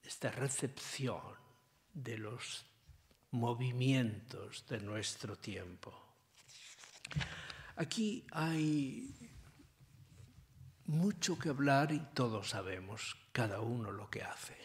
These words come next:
Pero el registro y un sismógrafo, debo ir terminando, y un sismógrafo importantísimo, indiscutiblemente, es el arte.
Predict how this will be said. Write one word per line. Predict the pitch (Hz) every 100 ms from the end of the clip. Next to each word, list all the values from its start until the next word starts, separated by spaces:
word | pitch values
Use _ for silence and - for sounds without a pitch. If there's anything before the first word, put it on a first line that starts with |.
| - - - - - - - - - - -
Pero | 127 123
el | 131
registro | 131 123 175 165 - - 135 - - - - - - - - _
y | 160 147
un | 233 233
sismógrafo, | - 156 - 143 143 156 143 117 110 113 110 110 - - 247 254 - _ _ _ _ - - - -
debo | 131 117 104
ir | 107 117
terminando, | 117 101 101 139 151 190 156 156 - - - - -
y | 143
un | 175
sismógrafo | 170 156 131 135 135 131 127 - 110 -
importantísimo, | 185 165 135 - - - 143 127 - 135 123 - 107 107 117 214 - - _ -
indiscutiblemente, | 147 139 127 123 - 117 135 117 113 107 107 107 - 101 - - -
es | 143 -
el | 107
arte. | 95 - - - -